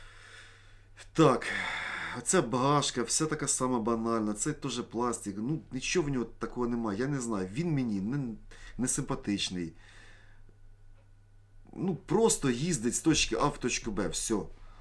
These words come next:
Відсутній баланс вал. Характеристики, нема смисла характеристики читати, вони всі одні й ті ж, абсолютно всі одні й ті ж. Приблизно одинадцять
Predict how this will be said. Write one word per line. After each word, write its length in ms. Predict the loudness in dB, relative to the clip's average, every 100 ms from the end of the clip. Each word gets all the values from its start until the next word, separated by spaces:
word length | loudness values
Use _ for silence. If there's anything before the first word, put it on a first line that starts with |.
| -18 -18 -20 -20 -20 -10
Відсутній 600 | -6 -4 -2 -2 -2 0
баланс 480 | 4 4 4 0 -2
вал. 380 | -2 -2 -4 -10 -20 -20 -20 -20 -20 -20 -20 -20 -16 -14 -4 2 2 0 -8 -10 -10 -12 -12 -16 -18 -20 -20 -20 -20 -20 -20 -20 -20 -20 -20 -16
Характеристики, 1000 | -4 0 0 2 0 0 -4 -4 0 0 -4 -14 -8
нема 340 | -2 2 2
смисла 420 | 0 -2 -2 -4
характеристики 800 | -4 -4 -4 -4 -2 -2 -6 -6
читати, 320 | -4 0 -2 0
вони 160 | -2
всі 380 | 0 -2 0 0
одні 400 | -2 -2 0 -2
й 40 |
ті 220 | -2 -6 -6
ж, 180 | -6 -4
абсолютно 600 | -4 -2 0 0 -2 -2
всі 200 | -2 -2
одні 160 | -2
й 40 | -6
ті 140 | -4
ж. 180 | -4 -6 -10 -20 -4
Приблизно 640 | 0 2 4 2 2 -4 -2
одинадцять 880 | 0 2 4 4 2 0 -4 -6